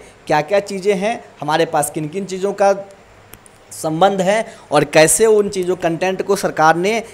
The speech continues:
किताब के माध्यम से हमें दिया है, बच्चे के साथ कैसे प्रस्तुत करना है,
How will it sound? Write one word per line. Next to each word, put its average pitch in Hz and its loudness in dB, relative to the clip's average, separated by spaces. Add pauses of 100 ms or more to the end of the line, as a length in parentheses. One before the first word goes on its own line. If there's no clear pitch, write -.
(120)
किताब 175 2
के 196 0
माध्यम 180 -2
से 170 -4
हमें 156 -4
दिया 160 0
है, 202 0 (220)
बच्चे 151 0
के 160 -4
साथ 160 2
कैसे 147 2
प्रस्तुत 190 -2
करना 185 -4
है, 220 -4